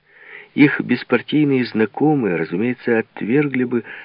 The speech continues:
саму мысль о возможности участия этих лиц в какой-либо преступной деятельности. Между тем, фракционные страсти, революционный романтизм и даже чистый идеализм –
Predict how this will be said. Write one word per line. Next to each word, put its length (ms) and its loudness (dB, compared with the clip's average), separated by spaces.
саму 240 2
мысль 400 0
о 140 0
возможности 640 -2
участия 480 -2
этих 280 -4
лиц 200 2
в 80 -18
какой-либо 520 0
преступной 640 -4
деятельности. 880 -8
Между 340 4
тем, 320 2
фракционные 600 -2
страсти, 640 -4
революционный 720 -4
романтизм 680 -2
и 100 -6
даже 240 0
чистый 480 -6
идеализм – 960 -2